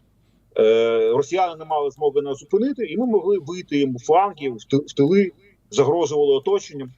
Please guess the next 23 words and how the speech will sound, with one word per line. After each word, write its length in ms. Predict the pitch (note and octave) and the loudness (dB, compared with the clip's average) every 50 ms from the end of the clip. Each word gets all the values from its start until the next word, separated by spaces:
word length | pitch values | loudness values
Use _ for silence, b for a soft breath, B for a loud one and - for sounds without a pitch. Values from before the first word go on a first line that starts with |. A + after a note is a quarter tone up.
| _ _ _ _ _ _ _ _ _ - - | _ _ _ _ _ _ _ _ _ -12 -6
Значить, 500 | A#2 B2 B2+ B2+ B2 - C3 A#2 - B2+ | -2 0 0 0 0 -2 -2 -2 0 2
і, 300 | B2 B2 B2 B2 B2 - | 2 4 4 4 4 4
а 40 | - | 4
якщо 260 | C3 C#3 - - E3+ | 2 2 0 -2 -6
оточення, 440 | E3 D#3 F3 F3 D3+ - D3+ C#3 C3 | -4 -2 -2 -2 -2 -2 -4 -6 -6
це 120 | B2+ - - | -2 -2 0
розгромки 520 | C3 C3 B2+ A#2 C#3+ F#3+ A3 A3 - - - - | 0 0 0 2 2 0 0 0 -4 -16 -18 -14
угруповань, 500 | D3 D3 D#3 D3+ - F3 D#3+ D#3 D3 C#3 | -12 -10 -10 -6 -4 -2 2 2 2 0
які, 240 | C#3 C3+ - C#3+ C#3 C3+ C3 | -2 -12 -12 -10 -8 -6 -6
е, 80 | B2 A2+ - A2+ A#2 A#2 A#2 A2+ A2+ A2+ A2+ A2+ A#2 A#2 A#2 A#2+ A#2+ A#2 A2+ _ _ _ _ - | -6 -4 -4 -4 -4 -4 -4 -4 -4 -4 -4 -4 -4 -6 -8 -10 -14 -18 -20 _ _ _ _ -2
були 180 | B2+ C3+ C3+ B2+ | 0 0 0 2
поточені, 460 | C#3 C#3 - B2+ A#2 - - A2 A2+ D3+ | 0 2 2 2 0 0 -4 -4 2 4
і 60 | G3 | 4
росіянам 420 | G#3 F#3+ - - E3 F3 F3 E3+ | 4 4 0 -2 -2 -2 -2 -4
не 60 | D#3+ C3+ | -4 -2
залишалося 540 | D3 D#3 D3 - E3 D#3 D#3 D3 - C#3 | 0 0 0 2 2 2 2 2 0 -4
нічого 320 | C#3 C#3+ C3+ - C#3 C3 C3+ | -14 -10 -2 0 0 0 0
такого, 360 | C#3 C3+ - F3 F3+ E3 C#3+ | -4 0 2 2 2 2 2
щоб 140 | - - - _ - | 0 -2 -16 _ -6
лише 360 | B2+ B2+ C3+ C3+ B2+ - D#3+ | -4 -2 -2 0 2 2 2
втікати, 460 | C#3+ - - - - B2 B2+ - - - - | 0 0 -2 0 0 0 0 -2 -8 -16 -16
кидаючи 380 | C3 A#2+ A#2+ A#2 A2 - A#2+ | -14 -12 -12 -12 -12 -10 -2
техніку 440 | - C3+ C3+ D3 - A#3+ A3 - - | 2 4 4 4 2 0 -8 -8 -8